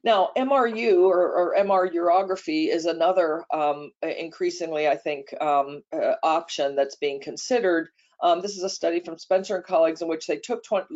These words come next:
twenty-four, um, pregnant women who had hydronephrosis on ultrasound and unremitting flank pain. I'm sorry, this was not in pregnancy, um, and evaluated them with an M R U without contrast, but heavily T two weighted images.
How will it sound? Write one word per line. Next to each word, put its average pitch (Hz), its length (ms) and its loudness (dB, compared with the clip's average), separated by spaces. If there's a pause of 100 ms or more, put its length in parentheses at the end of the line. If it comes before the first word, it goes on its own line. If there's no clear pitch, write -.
(140)
twenty-four, 208 640 0
um, 156 320 2
pregnant 190 400 0
women 185 400 2
who 170 120 -2
had 160 100 2
hydronephrosis 170 880 -2
on 151 140 -2
ultrasound 165 580 0
and 143 80 -8
unremitting 160 560 -2 (100)
flank 202 360 -2
pain. 147 340 -6 (340)
I'm - 120 2
sorry, 185 260 2
this - 220 -4
was 196 160 -6
not 160 280 0
in 156 160 -6
pregnancy, 139 640 -6 (380)
um, 185 200 2
and 185 100 2
evaluated 185 680 2
them 165 140 0
with 165 120 -4
an 170 120 -2
M 160 180 0
R 151 160 2
U 202 320 0
without 170 500 0
contrast, 139 720 -4
but 139 140 -2
heavily 160 480 -2
T 147 180 -12
two 151 220 -6
weighted 151 320 -2
images. 160 640 -2